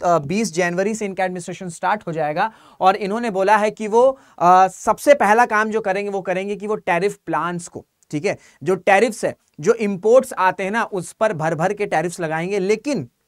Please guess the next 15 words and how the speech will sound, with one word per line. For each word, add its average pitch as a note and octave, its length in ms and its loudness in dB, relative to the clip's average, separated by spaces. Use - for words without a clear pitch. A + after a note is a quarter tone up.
उस F3 180 -6
टैरिफ F#3 240 -2
प्लान्स F3 460 -6
में, F3 300 -6
उस F#3 180 -6
टैरिफ F#3 420 -4
के G3+ 100 4
इम्पोजिशन F#3 720 -4
में G3+ 280 -4
उन्होंने F#3+ 480 -6
भारत D3+ 400 -4
को F#3 260 -6
एक्सक्लूड F3+ 560 -6
किया D3+ 240 -4
हुआ, C3 280 -4